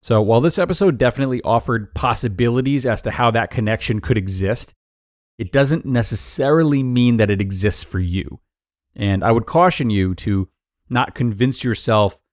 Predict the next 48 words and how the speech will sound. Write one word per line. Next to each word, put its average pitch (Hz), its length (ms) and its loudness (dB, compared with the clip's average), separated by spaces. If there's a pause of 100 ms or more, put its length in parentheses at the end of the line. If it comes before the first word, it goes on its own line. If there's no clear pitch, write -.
(340)
too, 117 540 2
uh, 101 200 2
aggressively 101 680 0
of 95 100 2
anything 104 420 0
that 95 120 2
I've 92 160 2
said 92 420 0 (380)
and 92 560 0
thus 110 280 0
put - 200 -4
yourself 104 400 -2
at 95 120 -8
risk 98 440 -2
of 95 320 -4 (200)
generating 101 540 0
secondary 92 680 0
anxiety 90 680 -2 (300)
if - 180 -4
none 110 140 4
of 95 80 0
it 90 80 -6
strikes - 340 -2
a - 60 -8
chord 90 460 -2
or 95 180 0
if 85 120 -4
you're 95 120 2
not 90 240 0
completely, 92 600 -2 (560)
you 98 120 -4
know, 85 260 0
if 101 160 -6
you've 95 100 0
not 101 160 2
completely 92 380 -2
waded 90 400 2
through 90 320 2
other 92 220 0
possible 92 480 -4
sources 92 440 -4
of 87 120 2
a - 20 4
spike - 340 -2
in 95 80 0
your 90 100 0
social - 380 -2
anxiety. - 540 -4